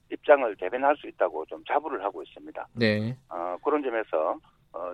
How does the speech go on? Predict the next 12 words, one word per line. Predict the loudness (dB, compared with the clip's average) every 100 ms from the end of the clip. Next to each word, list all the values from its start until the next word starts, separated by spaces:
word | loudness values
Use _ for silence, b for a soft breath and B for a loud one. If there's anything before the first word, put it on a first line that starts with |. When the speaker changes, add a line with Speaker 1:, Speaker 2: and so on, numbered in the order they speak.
| -2
Speaker 1:
지난번 | 6 6 6 0
보궐선거 | 2 2 0 -4
때 | -4 -6
선택을 | -8 -2 0 -2
해주셨고, | -8 -8 -10 -10 -6 -6 -2 2
Speaker 2:
예. | 4 4 0 -6 _ _ _ _ 4
Speaker 1:
또 | 8 8 6 _ _ _ _ _ _
뭐 | 0
제가 | 4 8
특별히 | 6 6 8 10 10
뭐 | 6
자-, | 4